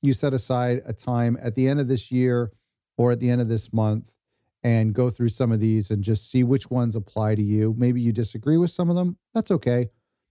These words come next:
Um, I'm gonna keep all of these, th-, this list of, of the mistakes, I'm gonna keep this posted, uh,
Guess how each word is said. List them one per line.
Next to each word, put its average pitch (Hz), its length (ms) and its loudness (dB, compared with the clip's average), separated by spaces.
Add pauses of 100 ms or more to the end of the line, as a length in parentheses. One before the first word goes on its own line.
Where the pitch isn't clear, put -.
(260)
Um, 117 420 0 (160)
I'm 143 160 2
gonna 226 160 2
keep - 240 -4
all 170 180 -2
of 151 140 -4
these, 147 540 -2 (120)
th-, 131 160 -4
this 147 280 0
list 170 360 0
of, 151 180 -2
of 135 200 -4
the 135 140 0
mistakes, 156 580 -2
I'm 135 120 0
gonna 135 160 0
keep - 340 -2
this 135 200 2
posted, 131 600 0 (500)
uh, - 120 2